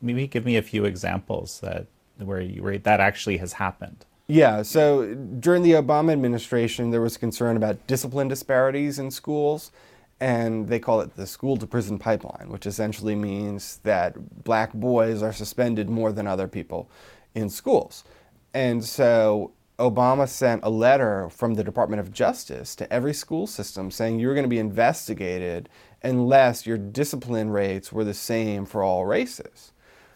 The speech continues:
Speaker 2: And so the, you know, the rate of Asians sus-, suspended for bringing knives to school had to be the same as the rate of blacks for bringing knives to school.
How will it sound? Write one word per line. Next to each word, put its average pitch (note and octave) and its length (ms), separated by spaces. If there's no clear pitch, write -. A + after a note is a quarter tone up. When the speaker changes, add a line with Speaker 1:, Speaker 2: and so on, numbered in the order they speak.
Speaker 2:
And B2+ 180
so A#2 640
the, A2+ 560
you C3 140
know, A2+ 240
the B2 100
rate C3 320
of A2+ 260
Asians D#3+ 580
sus-, C3 200
suspended D3 600
for C#3+ 80
bringing C3 440
knives B2 420
to A2+ 60
school B2 360
had C#3 140
to C#3+ 80
be C#3+ 100
the C#3+ 140
same D3 400
as C3+ 220
the C3 160
rate C3 360
of C3 220
blacks D#3 380
for C3+ 100
bringing A#2+ 380
knives G#2 320
to G#2 100
school. G2 340